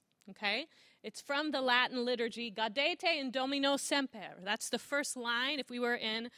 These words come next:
a, a traditional Catholic church that still did all their liturgy in Latin, that's what we would hear as the priest comes forward. And we would notice everything is decorated in rose today.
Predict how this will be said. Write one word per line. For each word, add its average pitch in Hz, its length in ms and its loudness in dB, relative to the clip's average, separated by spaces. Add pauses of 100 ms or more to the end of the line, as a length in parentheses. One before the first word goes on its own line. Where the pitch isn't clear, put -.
(260)
a, 196 160 -12
a - 60 -12
traditional 254 480 -6
Catholic 254 380 0
church - 260 -4
that 214 100 -4
still 240 220 -8
did 220 120 -6
all 226 140 0
their 220 160 -4
liturgy 226 380 -4
in 190 120 -8
Latin, 226 520 0
that's 226 260 4
what 294 100 -2
we 262 140 -2
would 247 140 -2
hear 202 420 -4
as 170 140 -8
the 196 80 -10
priest - 400 -6
comes 220 280 -8
forward. 190 440 -6 (400)
And 247 100 -4
we 277 140 0
would 269 100 0
notice 285 760 4
everything 339 500 0
is 240 120 -2
decorated 233 560 0
in 190 220 -6
rose 185 420 -4
today. - 380 -12